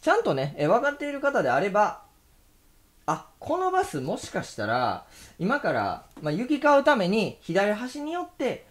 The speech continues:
止まったりするかもしれないなって思う方結構多いと思うんですよね。なので、えー、バスが抜いても、向こうのバスが見えた時点でぐーっとブレーキをかけてですね、バスが円滑に、えー、左側に寄れるようにするのが、より良い安全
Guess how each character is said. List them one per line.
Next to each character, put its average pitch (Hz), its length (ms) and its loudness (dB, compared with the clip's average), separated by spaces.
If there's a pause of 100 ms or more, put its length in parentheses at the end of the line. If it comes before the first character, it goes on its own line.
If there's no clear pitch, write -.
(120)
止 - 80 6
ま 494 260 10
っ - 80 -14
た 156 140 8
り 127 80 0
す - 160 -4
る 370 160 2
か 151 120 0
も 110 120 -6
し - 120 -6
れ 180 140 0
な 127 140 -4
い 117 60 -10
な 120 120 -4
っ 110 100 -12 (440)
て 226 80 2
思 339 140 4
う - 20 2
方 440 180 4
結 262 140 2
構 165 100 4
多 160 60 4
い 143 40 0
と 127 60 -4
思 113 80 -6
う 104 40 -8
ん - 20 -12
で 110 80 -14
す - 60 -18
よ - 40 -14
ね。 190 100 -10 (520)
な 302 200 2
の 302 200 0
で、 277 280 -4 (200)
え 147 260 0
ー、 - 40 -4
バ 247 100 2
ス 269 100 -6
が 170 100 0
抜 214 140 0
い 208 100 -2
て 156 120 -2
も、 151 120 -2
向 214 140 0
こ 392 100 0
う 349 40 2
の 320 60 0
バ 339 100 4
ス 226 60 -4
が 175 40 0
見 190 160 4
え 359 100 6
た - 220 -6
時 180 80 -6
点 240 140 2
で 190 60 0
ぐ 151 120 0
ー 403 580 -4
っ 320 40 -12
と 240 80 2
ブ 190 100 0
レ 247 80 2
ー 196 60 -2
キ 170 60 0
を - 40 0
か 147 140 -10
け 214 120 -6
て 175 100 -4
で 123 100 -4
す 127 100 -12
ね、 127 80 -8
バ 165 160 -2
ス 175 80 -10
が 139 180 -4
円 381 240 -4
滑 392 320 -2
に、 403 120 -6 (280)
え 131 180 -4
ー、 - 20 -6
左 127 320 -2
側 127 160 -4
に 120 260 -10 (140)
寄 165 140 0
れ 240 100 2
る 247 80 -2
よ 240 140 -2
う - 20 -2
に 156 180 -6
す - 100 -14
る 247 120 -6
の 269 140 -4
が、 370 240 -4 (220)
よ 180 200 4
り 196 160 6
良 311 160 8
い - 160 0 (340)
安 180 220 2
全 175 180 2